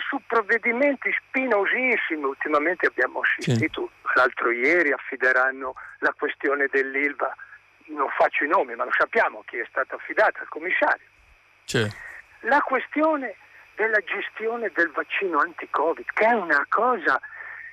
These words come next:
Speaker 1: enorme da gestire. Sembra quasi che questa propria assenza di affinità culturale e ideologica provochi questa situazione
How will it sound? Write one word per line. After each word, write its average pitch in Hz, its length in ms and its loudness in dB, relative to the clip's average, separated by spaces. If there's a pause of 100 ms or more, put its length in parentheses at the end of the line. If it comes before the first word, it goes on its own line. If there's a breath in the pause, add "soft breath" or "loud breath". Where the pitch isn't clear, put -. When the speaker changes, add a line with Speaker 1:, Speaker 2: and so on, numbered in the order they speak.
(280 loud breath)
Speaker 1:
enorme 208 960 2
da 156 160 0
gestire. 135 880 -10 (380 loud breath)
Sembra 320 280 4
quasi 220 400 0
che 254 220 -2 (280 loud breath)
questa - 360 0
propria 240 360 0
assenza 226 580 2
di 214 80 0
affinità 226 540 -2
culturale 220 1000 2
e 240 220 -2
ideologica 294 800 2 (840)
provochi 320 520 0
questa 247 440 -2 (680 loud breath)
situazione 330 720 0